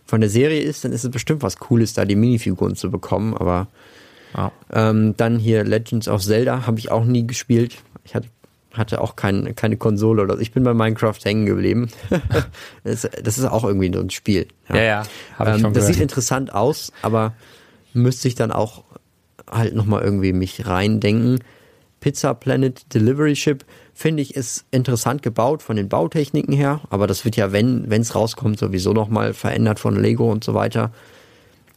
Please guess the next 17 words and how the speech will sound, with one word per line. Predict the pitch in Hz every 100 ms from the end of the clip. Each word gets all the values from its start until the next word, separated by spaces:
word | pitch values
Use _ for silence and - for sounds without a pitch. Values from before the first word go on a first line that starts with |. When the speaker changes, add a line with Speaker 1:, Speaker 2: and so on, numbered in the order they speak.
| -
Speaker 1:
Dann | 107 107
Ratatouille, | 107 113 101 120 127 135 - - _ _
finde | - - - 143 127
ich, | 117 - -
hat, | - 113
der | 113 113
Film | - 170 175
hat | 156
mir | 131 123
als | 110 -
Kind | - 151 135
richtig | 135 117
Spaß | - 113 135
gemacht, | - 147 139 127
den | 113
zu | 110
gucken, | - - 180